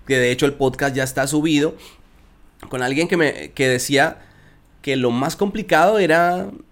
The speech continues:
que encontraba trabajo y posibilidades de trabajar, pero que siempre le ponían la traba de decir, "Ey, no, necesita permiso de trabajo". Decía que con el permiso de trabajo, ¡pua!, la, la rompía. Pero en tu caso tuviste seis meses permiso de trabajo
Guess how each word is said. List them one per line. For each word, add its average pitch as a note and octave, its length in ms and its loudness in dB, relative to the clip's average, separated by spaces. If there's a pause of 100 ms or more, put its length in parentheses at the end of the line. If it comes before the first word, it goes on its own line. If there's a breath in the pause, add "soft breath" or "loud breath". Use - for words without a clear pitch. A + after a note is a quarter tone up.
(280)
que D3+ 100 -4
encontraba D3+ 540 -2
trabajo D3 520 0
y D3+ 80 -8
posibilidades C3 460 -6
de F#3 80 -6
trabajar, C3+ 420 -6
pero E3 180 -6
que A#2+ 120 -10
siempre A2+ 260 -8
le D#3 100 -2
ponían A2 440 -8
la C#3+ 140 -4
traba C#3 260 -2
de C3+ 60 0
decir, A2+ 240 -10
"Ey, A#2 200 -2
no, G#2 240 -6
necesita G2+ 520 -10
permiso A2+ 500 -8
de C3+ 80 -8
trabajo". B2+ 520 -4 (340 soft breath)
Decía A2+ 340 -4
que D3+ 160 -8
con C3+ 160 -2
el A2+ 100 -6
permiso G#2+ 300 -8
de - 40 -10
trabajo, A2 580 -4
¡pua!, C3+ 340 -8
la, G2+ 260 -8
la A#2 160 -2
rompía. A#2 580 -4 (600 soft breath)
Pero C#3+ 460 0
en A2+ 140 -8
tu A2 100 -10
caso G#2+ 280 -6
tuviste A2 520 -8
seis A#2 360 -8
meses D#3 380 0
permiso A2 400 -8
de C3+ 60 -8
trabajo B2 580 -4